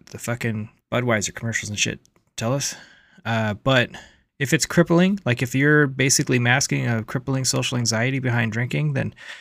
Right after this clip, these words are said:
that's something to look at. Does it mean you have to quit drinking? No, maybe not. I mean,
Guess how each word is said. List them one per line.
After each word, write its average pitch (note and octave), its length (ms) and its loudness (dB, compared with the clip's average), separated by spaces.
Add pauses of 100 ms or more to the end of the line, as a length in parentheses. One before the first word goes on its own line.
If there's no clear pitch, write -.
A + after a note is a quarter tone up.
(140)
that's - 160 -8
something B2 300 -4
to C#3+ 60 -4
look F#3 180 -6
at. - 160 -12 (160)
Does A#2 180 2
it C3+ 60 0
mean C3+ 140 0
you C3+ 60 4
have C#3+ 180 6
to E3 60 0
quit D3+ 140 6
drinking? F3 460 4
No, F3+ 240 2 (100)
maybe A2+ 240 0
not. D#3+ 240 -2 (240)
I B2 120 -2
mean, B2 340 0